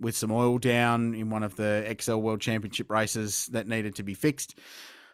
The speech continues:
But the, the, the lack of activity, the lack of information,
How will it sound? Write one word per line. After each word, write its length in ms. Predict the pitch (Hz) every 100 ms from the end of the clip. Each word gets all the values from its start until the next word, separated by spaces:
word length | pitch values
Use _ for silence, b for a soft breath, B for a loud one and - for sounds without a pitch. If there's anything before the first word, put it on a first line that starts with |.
| -
But 240 | 151 139 - _ _ -
the, 180 | 165 160
the, 140 | 165 147 _ _ - 165
the 160 | 156
lack 480 | 143 151 170 180 - -
of 180 | 160 -
activity, 1000 | 156 - - 147 143 139 135 131 123 135 b b _ -
the 80 | 123
lack 360 | 127 143 131 151
of 340 | 131 120 - 143
information, 1080 | 131 - 123 117 120 - 120 117 113 113